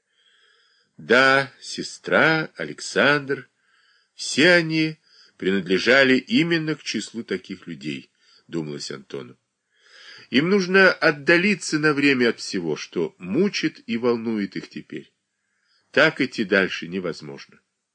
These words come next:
Тут слишком много увлечений и слишком мало расчётливости. Но когда же расчётливо и без увлечения совершается что-нибудь новое?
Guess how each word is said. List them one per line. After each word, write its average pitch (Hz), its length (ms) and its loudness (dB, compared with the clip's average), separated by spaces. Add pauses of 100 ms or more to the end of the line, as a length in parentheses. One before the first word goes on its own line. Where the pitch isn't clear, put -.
(920)
Тут 143 180 -8
слишком 175 380 -2
много 165 360 2
увлечений 131 1040 0 (420)
и - 80 -16
слишком 143 440 -8
мало 98 460 -2
расчётливости. - 1040 -8 (1200)
Но 127 480 0
когда 110 480 2
же 95 160 -2
расчётливо 90 920 -2 (420)
и 98 100 -4
без 101 360 -2
увлечения 113 720 2
совершается 90 800 -2
что-нибудь 78 640 -8
новое? 80 460 -6